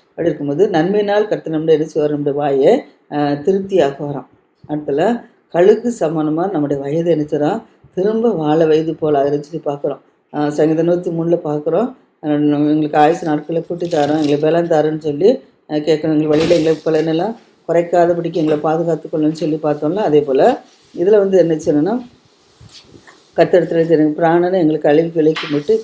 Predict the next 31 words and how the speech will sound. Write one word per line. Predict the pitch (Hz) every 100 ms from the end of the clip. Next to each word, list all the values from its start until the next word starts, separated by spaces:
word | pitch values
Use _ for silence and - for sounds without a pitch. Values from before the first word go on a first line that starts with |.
| -
கிருபையினால | 190 190 185 190 202
இரக்கங்களால | 175 165 170 165 156 175 247 - - - 165
எங்களை | 165 175 160
முடிசூட்டும்", | 165 175 160 151 170 156 147 - _ -
ஆஹ், | 160
அப்படின்னு | 151 156 165
சொல்லி | 175 156
என்ன | 165
செய்யணும்? | 165 147 214 247
நம்ம | 147 139
கேட்கணும். | 151 147 147 - 156
"நன்மையினால, | 151 156 156 156 165
ஆஹ், | 208 262 - _ _ -
எங்கள் | 156 151
வாயை | 151 151 160
திருப்தியாக்குங்க. | 165 160 170 156 151 156 156 147 -
கழுகு | 165 165 180 190 175
சமானமா | 156 156 156 170 214 233 - _ -
எங்களோட | 170 156 160
வயது | 160 170 185 190
என்ன | 160
செய்யுது? | 156 165 180 254 254 _ _
திரும்ப | 202 233 240 226
வாழ | 165 165 165
வயது | 156 170 190
போல | 185 165 160 147
இருந்தது" | 160 151 165 170
அப்படின்னு | 135 147
சொல்லி | 151 165 151
என்ன | 156 156
செய்யணும்? | 151 202